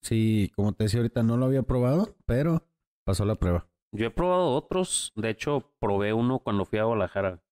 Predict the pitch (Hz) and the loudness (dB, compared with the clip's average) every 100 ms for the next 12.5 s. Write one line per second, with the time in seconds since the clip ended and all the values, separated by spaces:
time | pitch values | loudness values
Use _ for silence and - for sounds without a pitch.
0 | _ 104 95 98 104 110 101 - 127 - | _ -2 0 2 0 0 0 -2 -6 -6
1 | - 107 110 110 107 - 117 107 107 101 | -2 0 0 0 -2 -2 -2 0 0 -2
2 | 107 - 120 - _ _ _ _ 101 98 | -4 -2 -4 -4 _ _ _ _ -8 -6
3 | - 92 107 110 104 120 151 151 143 110 | -6 -6 -2 -2 0 2 2 0 0 0
4 | 101 104 131 143 160 _ _ - 104 98 | 0 -2 -4 -4 -6 _ _ -2 0 0
5 | 90 131 104 - 107 180 _ _ _ - | -2 -2 -4 -2 0 -2 _ _ _ -4
6 | 120 156 165 - 135 202 - 156 127 139 | 0 0 -2 0 0 0 0 0 0 0
7 | 120 151 196 208 - - 135 - 123 110 | 0 0 -2 -2 -2 -4 -4 -4 -2 0
8 | 120 127 156 139 - 135 - 143 127 - | 0 -2 -2 -2 -2 -4 -2 0 0 0
9 | 123 - 151 117 98 - _ _ _ _ | -2 -2 -2 0 0 -4 _ _ _ _
10 | - 120 120 123 135 135 120 - 131 160 | -6 -2 -2 -2 -4 -4 -4 -2 0 0
11 | - - 120 101 113 104 110 120 131 120 | -2 -4 -6 -4 -2 0 0 2 2 2
12 | 113 104 - - - | 2 -2 -4 -10 -10